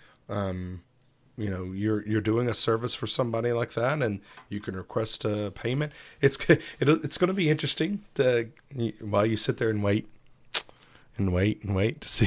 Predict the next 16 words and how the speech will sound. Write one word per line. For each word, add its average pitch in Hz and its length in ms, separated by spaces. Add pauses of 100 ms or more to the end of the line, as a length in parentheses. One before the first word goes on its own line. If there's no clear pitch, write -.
if 120 80
someone, 117 480
you 113 140
know, 98 100
until 104 260
everybody 110 320
is 104 120
paid 104 360
before, 107 580 (460)
uh, 98 100
you 95 160
start 113 520
or 101 80
whatever. 98 400
But, 101 260 (400)
um, 92 480